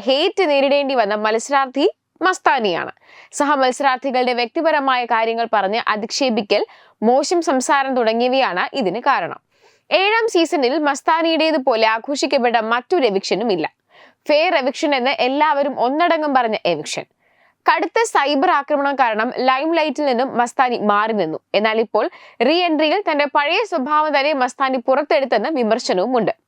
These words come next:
ബിൻസിയുടെ പിതാവിനെ പരിഹസിച്ചത് തെറ്റാണെന്ന് പ്രേക്ഷകർ ചൂണ്ടിക്കാണിക്കുന്നു.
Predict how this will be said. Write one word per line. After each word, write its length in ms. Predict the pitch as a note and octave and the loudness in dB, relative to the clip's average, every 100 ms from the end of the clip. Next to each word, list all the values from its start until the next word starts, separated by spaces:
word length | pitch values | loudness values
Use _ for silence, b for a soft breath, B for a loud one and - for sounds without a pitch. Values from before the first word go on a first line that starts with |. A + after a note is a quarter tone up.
| B B B B | B B B B
ബിൻസിയുടെ 520 | B3+ F#4 G#4 A4 A4 A4 | 0 2 2 2 2 0
പിതാവിനെ 480 | D#4+ D#4 D#4+ D4 D4+ | 2 2 2 0 0
പരിഹസിച്ചത് 640 | C#4 A#3+ C#4 C#4+ C#4+ B3 D4 | 0 0 -2 -4 0 0 2
തെറ്റാണെന്ന് 560 | D4 B3 - F4 A#3+ A#3+ | 0 -2 0 0 0 -2
പ്രേക്ഷകർ 520 | C4+ A3+ A3+ G#3 A#3 | 0 0 0 -4 -4
ചൂണ്ടിക്കാണിക്കുന്നു. 800 | D4+ C4 B3+ B3 G3+ F3+ E3+ D3+ | 0 0 2 2 0 0 -4 -4